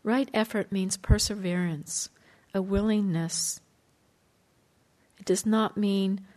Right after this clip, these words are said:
focusing hard, controlling, forcing, or restricting oneself." Focusing hard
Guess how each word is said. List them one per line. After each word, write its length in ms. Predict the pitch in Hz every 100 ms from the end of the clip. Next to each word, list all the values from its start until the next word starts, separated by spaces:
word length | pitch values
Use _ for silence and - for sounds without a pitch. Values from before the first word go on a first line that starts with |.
| _
focusing 560 | - 208 - 220 202 196
hard, 540 | 214 196 180 160 - - _
controlling, 840 | - 190 - 208 185 185 165 160 180 - _ _
forcing, 760 | - 202 190 190 - 165 170 - - _
or 160 | 196 175
restricting 720 | 180 - - 190 - 196 180
oneself." 760 | 160 170 - 160 156 - - - _ _ _ _ _ _ _ _ _ _ _ _ _
Focusing 560 | - 220 - 254 220 214
hard 540 | - 233 214 175 170